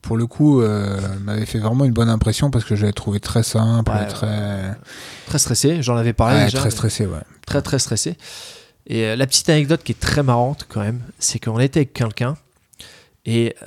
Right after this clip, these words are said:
Speaker 2: c'est un hasard, euh, incroyable, encore une fois. Mais, euh, on s'est mis à parler, euh, au bout d'un moment de la discussion, on parlait, euh, on parlait de tout et de rien, on parlait de jiu-jitsu, on a parlé de foot, et puis au bout d'un moment on a parlé, euh, il y a un élève qui, à nous, qui a parlé de, d'une caméra cachée, surprise, surprise, je sais pas si tu te rappelles.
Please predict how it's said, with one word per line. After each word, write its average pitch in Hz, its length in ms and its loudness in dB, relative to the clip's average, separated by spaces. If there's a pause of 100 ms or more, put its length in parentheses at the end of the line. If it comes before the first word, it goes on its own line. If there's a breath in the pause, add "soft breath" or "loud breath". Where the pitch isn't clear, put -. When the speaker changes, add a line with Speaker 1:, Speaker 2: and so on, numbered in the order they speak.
(100)
Speaker 2:
c'est - 160 0
un 123 60 2
hasard, 127 460 4
euh, 101 40 -10 (240)
incroyable, 139 580 2
encore 113 280 0
une 120 60 -4
fois. 202 280 0 (600 loud breath)
Mais, 151 400 2
euh, 123 240 -6
on 131 100 -8
s'est 143 180 0
mis 160 140 0
à 156 60 2
parler, 147 380 2
euh, 123 100 0
au - 20 -6
bout 117 120 -6
d'un 117 120 0
moment 123 200 0
de 139 40 -2
la 117 60 2
discussion, 151 320 -4
on 143 40 -4
parlait, 135 300 4
euh, 120 220 2
on 113 80 -8
parlait 117 240 0
de - 80 -18
tout 131 280 -2
et 110 60 -2
de 101 80 -8
rien, 131 460 -10
on - 20 -14
parlait 110 240 -8
de 104 60 -8
jiu-jitsu, 98 340 -10
on 123 180 -4
a 104 60 -2
parlé 101 220 -6
de - 60 -18
foot, 143 300 -4
et 113 60 0
puis 123 140 -2
au - 20 0
bout 120 60 0
d'un 131 60 2
moment 160 160 0
on 196 60 -2
a 117 80 0
parlé, 139 320 0
euh, 113 160 -2
il 110 60 -4
y 117 60 -2
a 123 40 2
un 135 80 4
élève 147 300 4
qui, - 100 -8
à 113 60 -2
nous, 143 160 -4
qui - 140 -2
a - 20 2
parlé 143 320 0
de, 110 220 -2
d'une 113 200 -10
caméra 139 440 2
cachée, 135 340 0
surprise, 147 380 -6
surprise, 113 340 -8
je 104 60 -12
sais - 100 -20
pas 135 60 -10
si - 80 -10
tu - 20 -20
te - 40 -20
rappelles. 107 260 -8